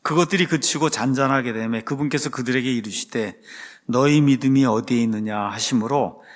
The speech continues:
그들이 두려워하고 놀라며 서로 이르되, "이분이 어떤 분이시냐?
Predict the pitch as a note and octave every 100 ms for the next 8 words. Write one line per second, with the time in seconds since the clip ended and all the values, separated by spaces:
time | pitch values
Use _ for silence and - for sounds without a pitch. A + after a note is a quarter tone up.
0 | - _ C#3 B2 B2+ B2 - C3+ D3 C#3+
1 | C3+ C3 C#3+ B2+ B2 B2+ B2 B2 A2+ -
2 | D#3 C3+ A#2+ G#2+ A#2+ B2 F#2 - - -
3 | - - C#3+ D3+ E3+ G3 E3+ F3 E3 C3+
4 | B2 - A#2+ F#2+ D#2